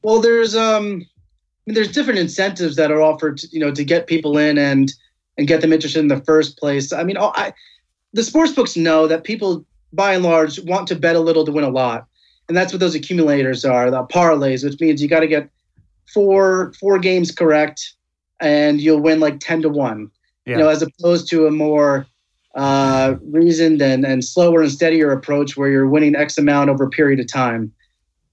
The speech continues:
Speaker 1: Um, and somebody who's, who's prone to addiction, it's, uh, it involves brain chemistry, dopamine,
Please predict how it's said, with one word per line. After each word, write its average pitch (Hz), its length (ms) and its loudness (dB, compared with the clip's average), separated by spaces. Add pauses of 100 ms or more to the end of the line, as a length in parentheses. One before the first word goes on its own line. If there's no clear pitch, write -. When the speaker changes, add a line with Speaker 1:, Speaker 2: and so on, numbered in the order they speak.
(120)
Speaker 1:
Um, 139 640 4 (600)
and 156 560 2 (1300)
somebody 196 360 2
who's, 170 340 2
who's 156 280 0 (280)
prone 180 380 2
to 160 380 0
addiction, 147 680 0
it's, 139 360 -4
uh, 131 560 2 (1400)
it 156 200 0
involves 165 360 4
brain 175 300 0
chemistry, 156 420 -2
dopamine, 139 720 0